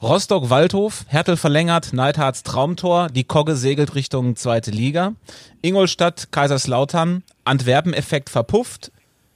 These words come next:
in Klammern, weil Kleinsorge nur Kurzarbeit verrichtet, würde Markus Höhner jetzt sagen. Magdeburg gegen Ferl, willkommen in Liga drei, Herr Tietz, oder Herr Titz, auch das klären wir noch. Saarbrücken gegen sechzig, wilde Fahrt in Völklingen, Depp des Tages Biancardi.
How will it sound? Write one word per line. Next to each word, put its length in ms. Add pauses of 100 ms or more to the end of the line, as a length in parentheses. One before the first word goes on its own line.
in 160
Klammern, 600
weil 300
Kleinsorge 640
nur 180
Kurzarbeit 540
verrichtet, 580
würde 160
Markus 400
Höhner 220
jetzt 200
sagen. 360 (960)
Magdeburg 480
gegen 200
Ferl, 460 (300)
willkommen 460
in 80
Liga 260
drei, 280
Herr 300
Tietz, 560 (220)
oder 100
Herr 140
Titz, 400 (120)
auch 140
das 180
klären 200
wir 80
noch. 280
Saarbrücken 480
gegen 180
sechzig, 520
wilde 240
Fahrt 240
in 80
Völklingen, 640 (200)
Depp 260
des 180
Tages 340
Biancardi. 800